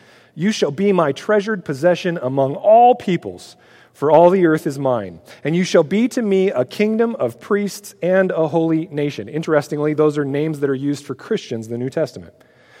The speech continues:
"These are the words that you shall speak to the people of Israel." What he does here is he's saying in the intro,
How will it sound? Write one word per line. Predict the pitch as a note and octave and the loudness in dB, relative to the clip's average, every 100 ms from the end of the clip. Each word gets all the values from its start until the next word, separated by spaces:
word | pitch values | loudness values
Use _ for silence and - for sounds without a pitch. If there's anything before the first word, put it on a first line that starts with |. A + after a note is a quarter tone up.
| - - | -20 -6
"These | C#3 G#3 B3 | -2 0 2
are | |
the | A3+ | 2
words | G3+ G#3+ D3+ C#3 C3 | 6 6 6 4 0
that | D3+ | -4
you | C#3+ D#3+ | -4 -4
shall | - D3+ | -2 -4
speak | - - F3 A#2+ - - - _ | -6 -6 -4 -4 -8 -20 -20 _
to | D3+ | -6
the | C3+ | -6
people | - B2+ B2 B2+ | -4 -4 -2 -2
of | C#3 D3+ | -2 -2
Israel." | D#3+ D#3 G#2+ E2+ _ _ _ _ _ _ _ _ _ _ | -2 -2 -4 -6 _ _ _ _ _ _ _ _ _ _
What | D#3 A3 | 2 4
he | |
does | F#3+ C#4 E4 | 6 6 8
here | G#3 F3+ | 6 6
is | E3+ | 6
he's | A3+ - | 0 0
saying | A#3+ B3+ | 2 4
in | G3+ | 4
the | F3+ A3+ | 2 0
intro, | D#4+ - C#3 D#3+ | 0 2 4 4